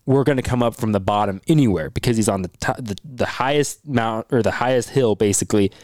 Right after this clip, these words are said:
So we did this big loop around. Um, it, but before that, we did, I mean,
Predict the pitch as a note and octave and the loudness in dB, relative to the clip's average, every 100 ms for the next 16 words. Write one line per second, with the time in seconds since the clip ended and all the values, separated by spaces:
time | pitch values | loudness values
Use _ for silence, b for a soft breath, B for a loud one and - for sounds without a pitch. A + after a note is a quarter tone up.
0 | B B - C3+ C3+ B2+ A#2+ B2+ A2 C3 | B B 0 2 2 0 0 2 4 4
1 | C#3 G#2 F#2 F2 F2+ - _ _ _ - | 4 2 2 -2 -6 -14 _ _ _ -4
2 | B2 G#2 F#2+ F#2 _ _ _ _ _ - | -2 0 -2 -6 _ _ _ _ _ -4
3 | D3+ C#3 B2+ - _ _ C#3 - G3+ C#3+ | -2 -2 -4 -8 _ _ -4 2 2 2
4 | A#2+ - C#3 C3 C3 B2 B2 A#2 G#2 | 0 0 0 2 0 0 -2 -2 -2